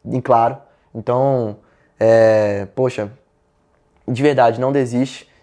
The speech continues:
e pode ter certeza que você vai, vai dar certo e uma hora vai dar bom.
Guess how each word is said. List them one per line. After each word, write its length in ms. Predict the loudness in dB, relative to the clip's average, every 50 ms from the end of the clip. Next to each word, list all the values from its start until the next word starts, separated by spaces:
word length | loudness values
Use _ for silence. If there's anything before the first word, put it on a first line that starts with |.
| _ -12
e 60 | -2
pode 220 | 0 0 0 0
ter 80 | -2 -6
certeza 320 | -8 -6 -4 -4 -4 -4
que 60 | -4
você 80 | -6 -2
vai, 380 | 0 2 2 2 0 -2 -6 -12 _ _ _ _ _ _ _ _ _
vai 80 | 0
dar 140 | 2 2 0
certo 280 | 0 -2 -4 -4 -4 -6
e 20 | -2
uma 100 | 0 2
hora 140 | 0 2
vai 100 | 0 -2
dar 120 | -2 -2 -2
bom. 180 | -2 -8 -12